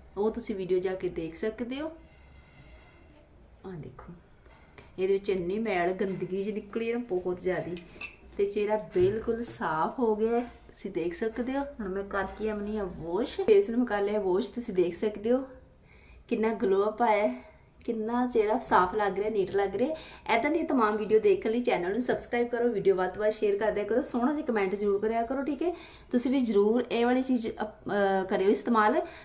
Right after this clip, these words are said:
ਚਾਵਲ ਤੁਸੀਂ ਘਰੇ ਪੀਸ ਸਕਦੇ ਹੋ, ਠੀਕ ਹੈ, ਧੋ ਕੇ ਚੰਗੀ ਤਰ੍ਹਾਂ ਉਹਨੂੰ ਸੁਕਾ ਲਓ, ਫਿਰ ਤੁਸੀਂ ਉਹਦਾ ਪਾਊਡਰ ਬਣਾ ਸਕਦੇ ਹੋ। ਇਸ ਤਰੀਕੇ ਨਾਲ ਤੁਸੀਂ ਆਪਣੇ ਫੇਸ ਨੂੰ ਕਲੀਨ ਕਰ ਸਕਦੇ ਹੋ। ਬਹੁਤ ਵਧੀਆ ਚਿਹਰਾ ਹੋ ਗਿਆ, ਬਿਲਕੁਲ ਸਾਫ਼ ਹੋ ਗਿਆ ਹੈ। ਤੇ ਚਲੋ ਜੀ, ਲੈਂਦੇ ਹਾਂ ਇਜਾਜ਼ਤ,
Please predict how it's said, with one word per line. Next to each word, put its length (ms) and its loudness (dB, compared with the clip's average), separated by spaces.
ਚਾਵਲ 280 6
ਤੁਸੀਂ 220 -2
ਘਰੇ 240 6
ਪੀਸ 340 -2
ਸਕਦੇ 340 2
ਹੋ, 60 0
ਠੀਕ 200 -4
ਹੈ, 40 -2
ਧੋ 260 4
ਕੇ 140 2
ਚੰਗੀ 200 2
ਤਰ੍ਹਾਂ 180 -2
ਉਹਨੂੰ 80 -2
ਸੁਕਾ 380 -2
ਲਓ, 140 2
ਫਿਰ 260 2
ਤੁਸੀਂ 320 -4
ਉਹਦਾ 160 4
ਪਾਊਡਰ 300 2
ਬਣਾ 240 -2
ਸਕਦੇ 340 -4
ਹੋ। 120 0
ਇਸ 80 -4
ਤਰੀਕੇ 280 0
ਨਾਲ 100 0
ਤੁਸੀਂ 300 -2
ਆਪਣੇ 220 0
ਫੇਸ 320 6
ਨੂੰ 200 0
ਕਲੀਨ 280 4
ਕਰ 160 -2
ਸਕਦੇ 360 -2
ਹੋ। 60 2
ਬਹੁਤ 280 2
ਵਧੀਆ 340 6
ਚਿਹਰਾ 280 4
ਹੋ 180 4
ਗਿਆ, 120 6
ਬਿਲਕੁਲ 280 0
ਸਾਫ਼ 400 -2
ਹੋ 140 0
ਗਿਆ 200 2
ਹੈ। 80 -2
ਤੇ 80 -4
ਚਲੋ 180 2
ਜੀ, 100 -2
ਲੈਂਦੇ 280 2
ਹਾਂ 60 -2
ਇਜਾਜ਼ਤ, 440 0